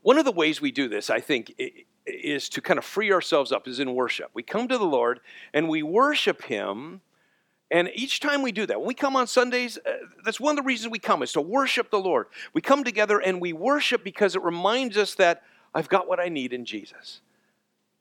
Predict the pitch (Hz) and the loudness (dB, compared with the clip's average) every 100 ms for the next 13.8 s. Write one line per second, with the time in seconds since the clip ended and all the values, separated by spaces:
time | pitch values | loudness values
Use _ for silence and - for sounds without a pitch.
0 | _ _ _ - 175 233 233 208 - 226 | _ _ _ -4 -2 0 0 0 2 4
1 | 214 190 220 226 196 - 208 175 151 151 | 6 4 2 2 2 4 0 2 -2 0
2 | 147 - 139 147 208 - - - 185 220 | -4 -4 -2 0 -2 -8 -12 -4 2 4
3 | 208 190 277 294 240 208 214 320 175 180 | 4 4 4 4 2 2 2 2 4 2
4 | 190 220 196 269 302 196 - 113 120 160 | 2 0 0 0 0 -2 -4 -6 -6 -12
5 | - - - 185 202 240 269 247 214 214 | -16 -8 -2 0 0 0 -2 -4 -8 -8
6 | 208 190 190 185 156 - 156 180 165 104 | -8 -8 -10 -10 -10 -6 -4 -2 0 -2
7 | 113 113 117 - 135 143 104 98 110 104 | -2 -4 -4 -8 -4 -4 -6 -10 -12 -8
8 | 113 107 104 113 104 92 87 _ _ _ | -8 -6 -2 0 -2 -4 -12 _ _ _
9 | _ _ - - 170 156 220 269 - 226 | _ _ -6 0 0 2 0 0 -2 -4
10 | 165 147 131 127 123 123 143 180 151 - | -4 2 2 4 0 -2 -2 -2 -2 -6
11 | - 190 202 202 190 190 147 170 156 131 | -6 -2 0 0 -2 -4 -4 -4 -4 -2
12 | 117 120 143 156 131 123 117 127 123 117 | -4 -4 -6 -6 -4 -4 -2 2 2 2
13 | 110 - 113 101 - 220 113 107 | -2 -4 -4 -4 -6 -6 -4 -8